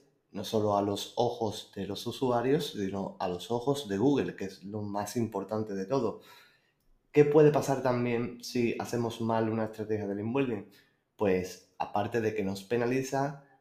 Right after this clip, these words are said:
eh, no tenemos los resultados que hemos, que hemos, que, que hemos, que esperamos de, de esa inversión. O sea, es decir, estamos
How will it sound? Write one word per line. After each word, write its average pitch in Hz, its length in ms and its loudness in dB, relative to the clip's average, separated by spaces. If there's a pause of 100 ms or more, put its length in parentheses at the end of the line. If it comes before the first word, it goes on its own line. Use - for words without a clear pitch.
(320)
eh, 98 340 0
no 107 360 0
tenemos 123 420 2
los 120 140 4
resultados 110 580 -2
que 127 80 -6
hemos, 107 380 -6
que 113 80 -6
hemos, 107 680 -2 (680)
que, - 220 -4
que - 20 -
hemos, 104 300 -2
que 110 100 -6
esperamos 107 640 0
de, 98 320 0
de 110 80 2
esa 110 180 0
inversión. 101 520 0
O 90 100 -6
sea, 98 160 -6
es 98 60 -4
decir, 101 240 -2
estamos 107 540 -4